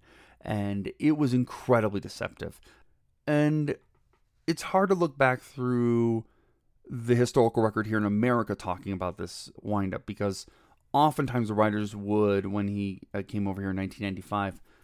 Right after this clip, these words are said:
dismissed it as a gimmick. But once you understand physics and biomechanics, the motion is almost kinda genius. And even as an adult, Nomo wasn't exactly a huge athlete. He wasn't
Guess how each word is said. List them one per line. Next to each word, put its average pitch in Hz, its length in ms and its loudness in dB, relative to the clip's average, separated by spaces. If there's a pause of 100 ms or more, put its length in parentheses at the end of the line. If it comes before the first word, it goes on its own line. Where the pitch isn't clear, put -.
(120)
dismissed 151 640 -2
it 104 60 -4
as 101 140 -2
a 95 60 -6
gimmick. 104 600 -6 (300)
But 113 280 2 (460)
once 160 520 0
you 240 320 0
understand 139 560 0
physics 104 480 0
and 98 120 0
biomechanics, 95 880 -4 (380)
the 127 120 -2
motion 175 320 4
is 117 100 2
almost 110 180 0
kinda 92 220 -2
genius. 90 600 -6 (380)
And 104 760 -2 (800)
even 185 260 0
as 156 480 -2
an 120 140 0
adult, 104 640 0 (440)
Nomo 151 340 4
wasn't 117 240 2
exactly 104 300 -2
a - 60 -10
huge 208 380 -2
athlete. - 320 -10
He 302 80 -2
wasn't 233 260 -6